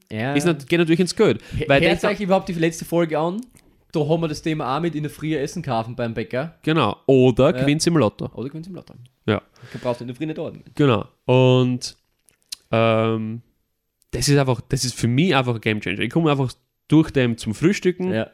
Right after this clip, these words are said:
Speaker 2: Ich hab nicht wirklich viel Aufwand. Ich botsch nicht
Speaker 1: Energie.
Speaker 2: viel an.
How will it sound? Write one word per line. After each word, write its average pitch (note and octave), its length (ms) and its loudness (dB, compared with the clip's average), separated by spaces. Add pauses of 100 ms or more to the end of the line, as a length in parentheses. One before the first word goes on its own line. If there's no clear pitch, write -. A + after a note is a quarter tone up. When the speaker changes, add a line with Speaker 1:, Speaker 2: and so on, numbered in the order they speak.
Speaker 2:
Ich C3 140 -2
hab B2 100 0
nicht B2+ 160 0
wirklich B2+ 240 -6
viel A#2+ 180 -4
Aufwand. D3 580 -2
Ich B2 140 -6
botsch A#2+ 240 2
nicht A2 100 -4
Speaker 1:
Energie. G#2+ 60 -2
Speaker 2:
viel A2 120 2
an. A#2+ 240 0